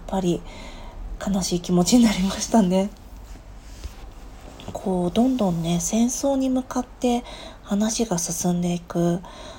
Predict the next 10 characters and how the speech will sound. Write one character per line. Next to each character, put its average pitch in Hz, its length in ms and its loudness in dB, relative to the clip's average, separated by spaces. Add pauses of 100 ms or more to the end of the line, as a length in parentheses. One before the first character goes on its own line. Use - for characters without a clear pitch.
(240)
の 165 160 -2
で、 175 500 2 (1160)
シ - 240 -2
リ 285 160 2
ア 254 60 4
ス 214 140 -2
に 175 140 2
な 180 140 0
る 190 140 0
分、 180 360 0